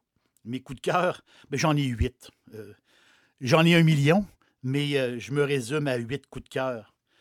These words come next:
Quoi, à peine vingt kilomètres d'Estepona. Estepona, station balnéaire, comme plusieurs autres.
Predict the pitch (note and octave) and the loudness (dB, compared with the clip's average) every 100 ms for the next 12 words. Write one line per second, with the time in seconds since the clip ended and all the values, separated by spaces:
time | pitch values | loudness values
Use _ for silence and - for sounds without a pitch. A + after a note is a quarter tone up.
0 | _ _ - - B2 - D3+ D3 C3+ B2 | _ _ -18 -14 -14 -4 -2 -2 -4 -6
1 | _ _ _ _ A#2+ A2+ D#3 F3 - D3 | _ _ _ _ -14 -6 -4 -4 -6 -4
2 | C3 C3+ C#3+ C#3+ - A2+ C3+ - - B2 | -2 0 -2 -6 -16 -6 -6 -6 -6 -6
3 | - C3+ A2+ G2+ _ _ - - - D3 | -2 -4 -4 -14 _ _ -16 -14 -10 -4
4 | D3+ C#3+ G#3+ - _ _ _ - - E3 | -2 -2 -6 -12 _ _ _ -20 -6 -4
5 | B2 - D3 C#3+ C#3 C3+ C3 C3+ C3+ A2 | -2 -2 0 2 2 0 -2 -4 -8 -14
6 | - A#2+ - - - E3 E3+ C#3+ F3 D#3 | -12 -8 0 0 0 -4 -6 -2 -4 -4